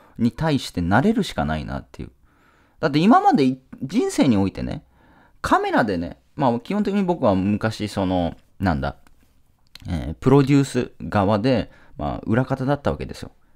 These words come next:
カメラ回したりとか、カメラ編集したり、あの、動画編集したりとか、コピーライティング、ゴーストライターしたりとか、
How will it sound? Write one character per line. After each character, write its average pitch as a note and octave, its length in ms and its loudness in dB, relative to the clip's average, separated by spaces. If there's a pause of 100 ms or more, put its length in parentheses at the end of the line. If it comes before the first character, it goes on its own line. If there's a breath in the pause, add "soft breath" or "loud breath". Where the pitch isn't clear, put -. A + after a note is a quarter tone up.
(320)
カ A2 140 -2
メ G2 120 0
ラ D2 80 -4
回 G2 220 2
し - 60 -12
た A#2+ 100 -4
り G#2 60 -6
と - 100 -8
か、 - 140 -12
カ - 100 -6
メ F#2+ 80 0
ラ D2+ 80 -6
編 G2+ 200 -2
集 G2+ 160 -8
し - 60 -10
た E2 100 -6
り、 - 140 -12
あ D#2 100 -8
の、 D2+ 140 -6
動 G2+ 120 -2
画 G2+ 80 -6
編 A2 160 -2
集 A2+ 120 -6
し - 80 -12
た A2+ 80 -2
り G2+ 80 -6
と - 120 -18
か、 - 200 -14 (460 loud breath)
コ - 120 -4
ピ G2+ 120 -2
ー G2 40 0
ラ G2 80 0
イ F#2 60 -4
テ E2+ 100 -6
ィ - 20 -4
ン D#2 40 -4
グ、 C#2 200 -8 (100)
ゴ G2 120 -4
ー - 40 0
ス - 60 -8
ト - 60 -4
ラ F2+ 80 -2
イ E2+ 40 -4
タ C2+ 120 -8
ー - 100 -10
し - 100 -18
た - 80 -4
り E2 100 -8
と - 100 -14
か、 - 220 -12